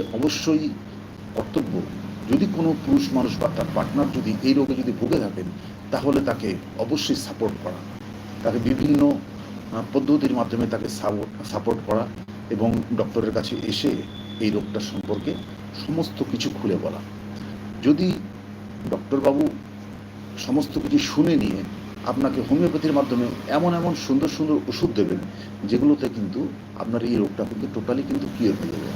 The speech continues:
তবে সাথে আপনাকে কিন্তু মনে রাখতে হবে, তবে আপনাকে মনে রাখতে হবে যে এই অসুখের জন্য কিন্তু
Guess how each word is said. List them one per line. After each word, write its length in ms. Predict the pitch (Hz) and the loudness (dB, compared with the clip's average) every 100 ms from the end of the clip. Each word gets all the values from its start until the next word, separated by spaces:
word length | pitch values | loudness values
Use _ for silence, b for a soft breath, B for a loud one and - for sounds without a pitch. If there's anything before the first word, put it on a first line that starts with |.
| - - - - | -6 -6 -6 -2
তবে 160 | - - | 2 2
সাথে 400 | - - - 107 76 - - - - | 2 2 2 -4 -4 -8 -10 -12 -6
আপনাকে 340 | 110 113 117 113 | -4 -2 -2 -2
কিন্তু 340 | 110 - - - - - - - - 110 | -2 0 0 -2 -10 -12 -4 -4 0 4
মনে 140 | 139 | 4
রাখতে 260 | 151 - - | 4 0 -6
হবে, 280 | - - - - - - - | -6 -12 -10 -6 -6 -6 4
তবে 160 | 143 151 | 6 6
আপনাকে 260 | 139 147 | 4 2
মনে 220 | 131 120 147 | 2 4 4
রাখতে 260 | - - | 2 0
হবে 260 | 98 95 170 - - - - 104 | 0 0 -2 -4 -8 -10 -6 0
যে 240 | 110 113 101 - - - - - | 2 2 0 -4 -6 -4 -2 4
এই 240 | 156 165 | 6 4
অসুখের 420 | 123 - 170 165 - | 0 -2 -2 -2 0
জন্য 220 | 135 123 | 2 2
কিন্তু 320 | 107 104 - | 0 0 0